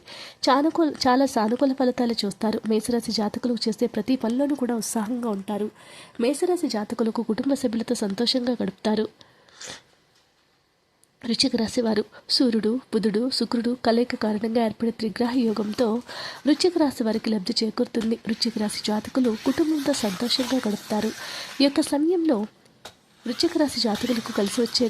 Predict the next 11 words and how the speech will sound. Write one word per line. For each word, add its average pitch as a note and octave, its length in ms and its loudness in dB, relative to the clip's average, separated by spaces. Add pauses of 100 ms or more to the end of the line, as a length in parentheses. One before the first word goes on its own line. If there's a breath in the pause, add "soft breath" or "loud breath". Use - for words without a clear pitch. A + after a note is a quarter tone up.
గొప్ప G3+ 200 -2 (120)
సమయం A#3+ 320 0
అని C4+ 160 -2
చెప్పవచ్చు. - 460 -4 (440 loud breath)
నూతన A#3 300 2 (120)
ఆదాయ G#3+ 260 4 (100)
మార్గాలు A3 380 0
తెరుచుకుంటాయి. G#3 640 -2 (100)
ఇది C#4+ 220 6
వృశ్చిక D4 260 0 (100)
రాశి D4+ 180 -4